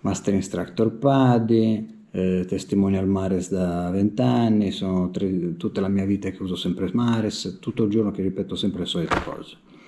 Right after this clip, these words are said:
Cos'è che manca? Ah sì, che non ho mai avuto problemi con la Mares, perché bisogna saper fare la manutenzione dell'attrezzatura, se no si rompe.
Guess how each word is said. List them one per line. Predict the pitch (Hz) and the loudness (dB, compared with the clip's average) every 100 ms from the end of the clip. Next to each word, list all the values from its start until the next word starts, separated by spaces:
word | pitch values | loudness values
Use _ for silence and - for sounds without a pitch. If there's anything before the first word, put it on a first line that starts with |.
| - - - _ _ _ | -20 -20 -20 _ _ _
Cos'è | - 104 | -2 0
che | 107 | 2
manca? | 98 104 113 117 117 117 - | 2 4 4 2 0 -2 -2
Ah | 117 | -4
sì, | - - 95 | -4 -4 -2
che | 101 | 0
non | |
ho | 104 | 2
mai | 107 113 110 | 4 4 4
avuto | 104 110 95 | 2 0 0
problemi | 101 98 98 98 | 0 2 2 2
con | 117 | 2
la | 123 | 4
Mares, | 143 135 110 104 - - 95 87 | 6 6 2 -2 -6 -6 -4 -4
perché | 104 101 | -4 -2
bisogna | 104 104 104 | 0 0 -2
saper | - - - | -2 -4 -4
fare | 104 | -2
la | 98 | 0
manutenzione | 98 92 95 87 98 85 | -2 -2 -2 -2 0 -2
dell'attrezzatura, | 82 85 82 - 85 76 76 | -2 -6 -10 -12 -8 -6 -4
se | - | 0
no | 113 | 0
si | 107 92 | 0 -2
rompe. | 82 80 - | -4 -6 -10